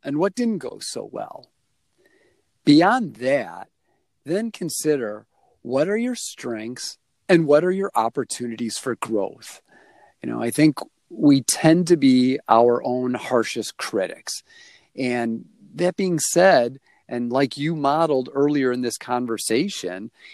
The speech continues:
you know, we also do have strengths and we should lean into and capitalize on those strengths.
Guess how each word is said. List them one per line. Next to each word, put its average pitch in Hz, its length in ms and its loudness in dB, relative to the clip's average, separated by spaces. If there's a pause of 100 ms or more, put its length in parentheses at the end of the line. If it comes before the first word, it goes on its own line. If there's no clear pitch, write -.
(140)
you - 80 -12
know, - 220 -14
we 190 160 0
also 262 320 2
do 226 240 4
have 226 280 -4
strengths - 760 0
and 131 140 2
we 139 80 6
should 151 240 0
lean 190 320 4
into 131 580 2
and 123 220 2
capitalize 113 800 0
on 98 240 -10
those 92 240 -10
strengths. - 760 -10